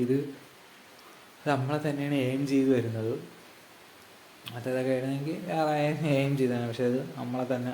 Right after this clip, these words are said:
അത് അറ്റാക്ക് ചെയ്തിട്ടുണ്ട്. പെട്ട ഒരവസ്ഥയാണ് ഗൈസ് ഇവിടെ കാണാനായിട്ട് സാധിക്കുന്നത്. എന്തായാലും കുഴപ്പമില്ല, നമ്മൾ ഇതുപോലത്തുള്ള വെറൈറ്റി വെറൈറ്റി വീഡിയോസ് ആയിട്ട് പിന്നെയും വരും.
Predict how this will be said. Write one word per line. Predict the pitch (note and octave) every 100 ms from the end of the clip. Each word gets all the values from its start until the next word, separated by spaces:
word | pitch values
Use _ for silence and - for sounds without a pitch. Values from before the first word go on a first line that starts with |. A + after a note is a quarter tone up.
| B2
അത് | B2 A#2+
അറ്റാക്ക് | A2+ A#2+ A#2+ -
ചെയ്തിട്ടുണ്ട്. | A2+ A#2+ A2 A2+ G2+ A2 E3+ - - - - - - - -
പെട്ട | - A2+ - B2+
ഒരവസ്ഥയാണ് | B2 A2+ A2+ A2 - - A2+ A2+ A2
ഗൈസ് | A2 A2
ഇവിടെ | A2+ G#2+ G#2+
കാണാനായിട്ട് | A2 A2 A#2 A2+ A2 G#2+
സാധിക്കുന്നത്. | G#2+ A#2 B2+ A2+ G#2 G#2 - - - - - -
എന്തായാലും | C3 C3+ C3+
കുഴപ്പമില്ല, | C3+ C3 C3+ B2
നമ്മൾ | B2 B2
ഇതുപോലത്തുള്ള | B2 B2 B2 B2 B2+ B2 - - - -
വെറൈറ്റി | C3 B2 B2 B2+
വെറൈറ്റി | B2 A#2+ A#2+
വീഡിയോസ് | A#2+ B2 A#2+
ആയിട്ട് | A#2
പിന്നെയും | A#2 C3 C3
വരും. | A2+ A2